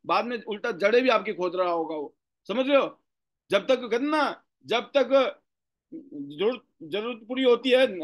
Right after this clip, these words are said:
बोलते ना कि इज्जत भी तब तक है जब तक आपने उसकी जरूरत पूरी की। जरूरत खत्म कर दी, आपने उसकी मदद खत्म कर दी,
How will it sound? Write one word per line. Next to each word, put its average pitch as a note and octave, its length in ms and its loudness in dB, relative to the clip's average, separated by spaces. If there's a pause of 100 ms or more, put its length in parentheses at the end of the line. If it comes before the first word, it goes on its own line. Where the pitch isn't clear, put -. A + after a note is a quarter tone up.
बोलते E3+ 380 -6
ना D#4 100 0
कि C#4 120 0
इज्जत B3+ 320 0
भी C#4 100 0
तब C4+ 260 -2
तक B3+ 100 0
है C4 100 0
जब C4 220 -4
तक C#4+ 360 0 (760)
आपने A3+ 300 -2
उसकी B3+ 180 -8
जरूरत A3 280 -2
पूरी G3+ 180 -2
की। D#3+ 200 -2 (1000)
जरूरत A#3+ 520 0
खत्म B3 260 -2
कर B3+ 120 4
दी, B3+ 160 -2
आपने A#3 420 2
उसकी B3+ 260 -6
मदद G#3+ 420 -2
खत्म A#3+ 280 -2
कर A#3 140 -2
दी, B3+ 240 0